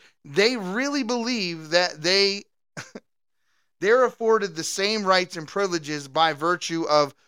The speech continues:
civil rights because this is something that was, uh, given to or recognized as far as the struggle that black folks went through.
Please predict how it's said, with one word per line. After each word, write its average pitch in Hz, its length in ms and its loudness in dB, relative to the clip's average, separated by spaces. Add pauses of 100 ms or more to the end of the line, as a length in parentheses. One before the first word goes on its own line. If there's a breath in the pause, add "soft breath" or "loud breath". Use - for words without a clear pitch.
(300)
civil 214 460 2
rights 156 420 0
because 160 680 2 (680)
this 196 340 0
is 190 140 -4
something 175 480 -4 (100)
that 160 320 0
was, 160 220 -4 (100)
uh, 156 140 -2
given 160 400 -6
to 151 420 -8
or 160 320 -4 (380)
recognized 151 800 -4 (280)
as 143 120 -14
far 175 200 0
as 151 120 -6
the 156 80 -8
struggle 160 420 -4
that 151 160 -4
black 151 240 0
folks 151 240 -6
went 202 220 -6
through. - 180 -16